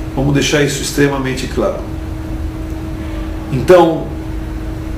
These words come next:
a A P I é utilizada por um programador. Ela é utilizada por um programador para que ele possa ter funções expostas a ele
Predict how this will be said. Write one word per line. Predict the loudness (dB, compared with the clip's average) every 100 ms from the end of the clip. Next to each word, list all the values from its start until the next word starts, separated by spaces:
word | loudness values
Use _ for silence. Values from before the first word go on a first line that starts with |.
| -4 -4 -4 2
a | 6 6
A |
P | 6 6
I | 6 6
é | 6 6
utilizada | 2 0 -2 4 4 6 4
por | 2
um | 2
programador. | 2 2 2 2 0 -2 -4 -2
Ela | 4 6
é |
utilizada | 6 4 2 2 2
por | 2 0
um |
programador | 2 4 6 6 2 0 0 -2 -6 -8 -8 -6 -6 -6 -6 4
para | 8 8 8 6
que | 4
ele | 4 4
possa | 6 6 6 4 0
ter | 2 2
funções | 2 0 0 0 0 0
expostas | 0 4 6 6 4 2 4
a |
ele | 4 4 2 -2